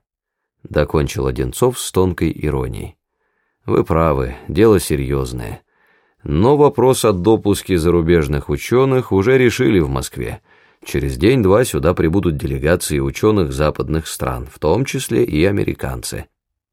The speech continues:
Это усложнит работу экспедиции. Знаю, но работать придется. Феномен башни перерос рамки национальных интересов. А если перед нами встала задача контакта с иным разумом,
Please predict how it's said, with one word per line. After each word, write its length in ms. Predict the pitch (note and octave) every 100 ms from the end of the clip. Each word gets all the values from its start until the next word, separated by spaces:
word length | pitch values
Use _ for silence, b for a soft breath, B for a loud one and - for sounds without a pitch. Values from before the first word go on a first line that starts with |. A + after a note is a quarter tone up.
| _ _ _ _
Это 360 | - D2+ D#2 A2
усложнит 800 | A#2 A#2+ - B2+ A2 D2+ D#2+ A2+
работу 480 | B2+ A2+ D#2+ C#2+ C2
экспедиции. 920 | C2 - C#2 A#1+ B1+ - - G2 G#2+ _ _ _ _ -
Знаю, 680 | C#2 C2+ B2+ C3 D2+ - -
но 180 | A2+ D3
работать 440 | C#3 A#2 A#2 G2
придется. 600 | - D#2 C2+ B1+ - - - b b b b _ _
Феномен 580 | - D#2 G2 D#3 D#3+ B2
башни 400 | B2 C3+ - C3+
перерос 600 | - A#2+ A#2 G2 A2 G#2+
рамки 340 | G#2 F#2+ F2
национальных 800 | F2 F2 - E2+ E2 D2 C#2 C#2
интересов. 720 | D#2+ D2+ D#2+ C2 - - - b b b b -
А 80 |
если 340 | C2 G#2+ D3 D3+
перед 280 | C#3 A2+ F#2
нами 240 | B2 A2
встала 400 | F2+ A2 A2+ G2
задача 440 | F2 F2 G2 F#2
контакта 760 | D#2+ - C#2 B1 G2 G#2 - D2+
с 120 | -
иным 280 | C2 E2+ F2
разумом, 680 | D2 G#2 C3+ G2+ C#2 B1 C2